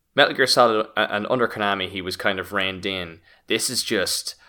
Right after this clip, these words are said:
full, unadulterated Ko-, Kojima, just making a game that you really don't know what it is, but it's everything he wants there to be in it, and he, obviously it's in there. It's, it's very strange. I don't know what it is other than,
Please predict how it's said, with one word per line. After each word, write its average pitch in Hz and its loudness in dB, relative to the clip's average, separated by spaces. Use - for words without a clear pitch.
full, 123 6
unadulterated 113 2
Ko-, - -10
Kojima, 98 -6
just - -6
making 131 6
a 92 2
game 101 0
that 92 0
you 95 -12
really 139 2
don't 175 6
know 139 4
what 131 8
it 110 4
is, 110 4
but 95 -2
it's 92 -2
everything 110 2
he 110 0
wants 98 0
there - 0
to - -8
be 92 -4
in 92 -4
it, 82 -6
and 87 -4
he, 101 -8
obviously 95 2
it's 87 -4
in 90 -4
there. - -8
It's, 113 -2
it's 117 -4
very 139 4
strange. 127 2
I 107 0
don't 139 2
know 139 0
what 127 8
it 117 0
is 107 4
other 110 4
than, 95 2